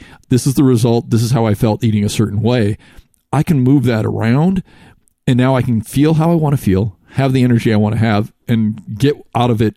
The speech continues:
the results that I'm looking for." Look, what we talked about a couple of podcasts ago is, what results do you want? How do you want that to, you know, come about? I want those specific results. So, and I wanna feel good getting 'em. I don't wanna,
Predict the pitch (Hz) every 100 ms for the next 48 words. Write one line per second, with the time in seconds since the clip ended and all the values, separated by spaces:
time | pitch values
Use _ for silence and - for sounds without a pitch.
0 | - 110 110 98 127 117 - 110 104 110
1 | 165 - 98 104 107 - 117 104 104 104
2 | 107 107 117 107 101 175 - 104 - 113
3 | 113 107 - - - - 131 135 110 113
4 | - 117 104 120 113 - - 127 123 113
5 | 113 104 104 - 110 110 - - - -
6 | - 104 120 104 127 143 113 - - _
7 | 131 160 156 113 123 - 117 107 101 107
8 | 110 156 - - 123 113 110 - - _
9 | _ _ _ _ - 165 123 117 98 208
10 | 131 113 123 180 98 - 123 131 123 117